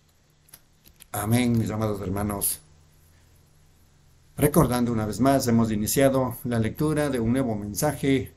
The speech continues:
Estamos en una exposición de las siete edades de la iglesia. Entramos al capítulo ocho de la edad de Filadelfia. A continuación, hermana Reina, en los párrafos once al veinte.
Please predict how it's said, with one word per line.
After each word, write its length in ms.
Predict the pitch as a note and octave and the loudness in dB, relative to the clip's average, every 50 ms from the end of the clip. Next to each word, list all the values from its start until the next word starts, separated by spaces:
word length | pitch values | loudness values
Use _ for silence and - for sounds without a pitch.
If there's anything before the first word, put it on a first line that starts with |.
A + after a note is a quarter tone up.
| _ _ _ _ _ _ _ _ _ - | _ _ _ _ _ _ _ _ _ -12
Estamos 420 | - - F3 F#3 F#3 F#3 F3 C#3 | -4 0 2 2 4 4 2 2
en 80 | D3+ C#3 | 2 0
una 160 | C#3+ D3+ C#3+ | 2 2 0
exposición 640 | C#3 - - C3+ B2 - A#2 - - C#3+ D3 D#3 D#3 | -2 -2 -4 -4 -4 -2 -4 -2 0 2 2 2 2
de 100 | D#3 F3+ | 0 0
las 140 | A#2+ A2 - | 0 0 -2
siete 220 | - D3 C#3+ D#3 | -2 -2 0 0
edades 320 | C3 A#2 C3+ C3+ C3 A#2+ G#2+ | 0 2 0 0 0 -2 -2
de 80 | A2 | -2
la 60 | G#2 G2+ | -2 -2
iglesia. 500 | A2+ B2 D3+ E3 D#3 - D3 C#3+ B2+ A#2 | -2 -2 -2 -2 -2 -2 -2 -2 -2 -4
Entramos 460 | C3 A#2+ G#2+ A2 A#2+ C3 C#3 C3+ C3+ | -6 -8 -4 -4 0 0 2 0 0
al 100 | A#2+ A2 | -2 -6
capítulo 520 | - - G#2+ - C3+ C3+ - B2+ A2 A2+ A2+ | -6 -8 -4 -4 -4 -4 -2 -2 -2 -2 0
ocho 460 | - F#3 G3 F#3+ - F#3+ F3+ F3 - - | 2 2 2 2 2 0 2 0 0 -2
de 220 | A#2 A2+ B2 B2+ A#2 | -4 -2 -2 0 0
la 180 | A#2 A2+ A2 | 0 0 0
edad 220 | G#2+ G#2+ C#3 C#3+ C3+ | 0 0 0 2 2
de 100 | C3 C3 | 0 -2
Filadelfia. 600 | - E3 D#3 D#3 D#3 D#3 F3 D#3+ C#3 C3 - A#2+ | 0 0 0 0 0 0 2 0 0 0 -2 -6
A 60 | G#2+ | -4
continuación, 560 | - A#2 A2 A2 A2+ G#2+ A2 - E3 D#3+ D3+ | -4 -6 -6 -4 -6 -6 -4 -4 -4 -2 -2
hermana 300 | C3 B2 C#3 C#3+ C#3 B2 | -2 -2 -2 -2 -2 -2
Reina, 360 | A#2+ D3+ E3 E3+ D#3+ D#3+ D#3 C3+ | 0 0 0 0 -2 -4 -6 -6
en 80 | B2+ | -6
los 140 | A#2+ A#2+ - | -6 -8 -6
párrafos 440 | - D3+ D3 C3+ A#2 - A#2 G#2+ G#2+ | -8 -6 -6 -6 -6 -6 -10 -8 -6
once 440 | B2+ D#3 F3+ F3 E3+ - F#3 F3 D#3+ | -4 -4 -2 -4 -4 -4 -6 -6 -6
al 120 | D3+ C#3+ | -6 -4
veinte. 460 | C#3 D3+ D3 C3+ A2+ - - A2 - | -2 -2 -2 -2 -8 -10 -12 -14 -16